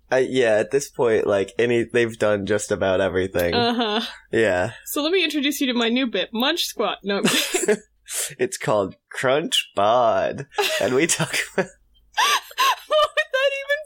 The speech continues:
Speaker 2: be?
Speaker 1: We talk about the different cool meals that give you a tight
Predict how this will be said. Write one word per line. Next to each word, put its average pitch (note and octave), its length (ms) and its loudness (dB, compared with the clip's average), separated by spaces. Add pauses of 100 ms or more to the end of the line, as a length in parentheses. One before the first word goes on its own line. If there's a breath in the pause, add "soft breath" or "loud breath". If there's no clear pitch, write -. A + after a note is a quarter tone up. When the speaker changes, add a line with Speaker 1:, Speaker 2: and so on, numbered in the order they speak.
Speaker 2:
be? C#5 800 0 (180)
Speaker 1:
We F3+ 80 2 (200)
talk - 180 -4
about C3+ 360 2 (360 loud breath)
the B2+ 140 0
different C3+ 640 0 (100)
cool D3 440 2
meals B2+ 560 2
that G2+ 160 0
give A#2+ 100 -4
you G2 140 0
a D#2+ 60 0
tight - 480 -2